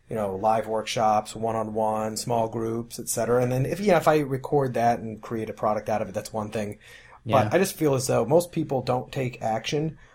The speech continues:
Speaker 1: on products they buy, but most of them take action when they are working with people, whether it's in a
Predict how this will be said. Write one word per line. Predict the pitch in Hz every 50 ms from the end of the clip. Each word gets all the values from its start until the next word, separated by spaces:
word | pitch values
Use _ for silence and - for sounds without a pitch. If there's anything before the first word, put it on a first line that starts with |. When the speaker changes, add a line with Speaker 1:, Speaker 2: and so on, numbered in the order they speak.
| - - -
Speaker 1:
on | 120 123 117 107 107
products | - - 120 113 120 131 135 - -
they | 165 156
buy, | 147 156 151 165 170 170 156
but | 123 127 123 117
most | 123 131 127 123 123
of | -
them | - 113 104
take | - 131 123 -
action | 117 107 107 107 - 127 110 104
when | 104 107
they | 104 104 104 101 98 - _ _ - - - _
are | 127 120 117
working | 110 123 123 120 - 123 117
with | 110 -
people, | - 127 113 110 110 107
whether | 101 107 110 107 110 110
it's | 107 -
in | 117 107
a | 104 101 -